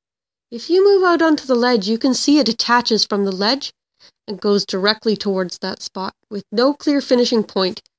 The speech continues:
at that distance. One of the group assesses the details and grabs on.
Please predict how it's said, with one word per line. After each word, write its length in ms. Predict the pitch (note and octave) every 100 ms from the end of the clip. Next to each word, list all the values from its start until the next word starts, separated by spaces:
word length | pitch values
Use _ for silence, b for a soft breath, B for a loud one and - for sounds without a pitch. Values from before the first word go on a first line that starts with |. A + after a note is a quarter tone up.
| _ _ _ -
at 200 | F#3+ F3+
that 260 | G3 F#3+
distance. 600 | G3+ G3 - G#2+ - - - _ _ _ _ _ _ _ _ _ _ _ _ _ _ _ _ _ _ _ _ _ _ _ _ _ _ _ _ _ _ _ _ _ _ _ -
One 160 | A3+
of 120 | D#4+
the 100 | -
group 320 | B3 A#3 A#3 -
assesses 480 | G#3 - G#3+ - G#3
the 80 | G3+
details 580 | F#3 G3+ A#3 A3 G3 -
and 160 | G3
grabs 340 | F#3 F#3 F3+ F#3+
on. 300 | G3 F#3+